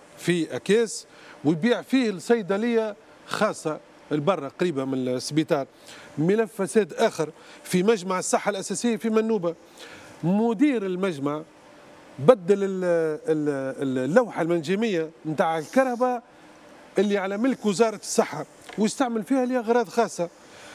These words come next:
في مركز الصحة الأساسية في الشريفات في ولاية نابل، آه، ممرض سرق كميات كبيرة متاع أدويات ويبيع فيها، وخاصة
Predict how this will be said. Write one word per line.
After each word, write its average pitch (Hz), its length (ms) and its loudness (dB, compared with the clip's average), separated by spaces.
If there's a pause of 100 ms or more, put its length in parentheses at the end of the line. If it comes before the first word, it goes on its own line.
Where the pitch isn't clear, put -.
(380)
في 233 200 4
مركز 240 320 -2
الصحة 226 280 -2
الأساسية 220 480 0
في - 100 -6
الشريفات 190 520 -2
في - 100 -10
ولاية 135 280 2
نابل، 131 340 0 (1160)
آه، 170 480 0 (160)
ممرض 196 600 2 (600)
سرق 220 300 0 (180)
كميات 180 360 0 (140)
كبيرة 220 460 -2 (200)
متاع 202 460 0 (140)
أدويات 147 500 0 (840)
ويبيع 135 360 0
فيها، 185 420 -2 (720)
وخاصة 190 640 -2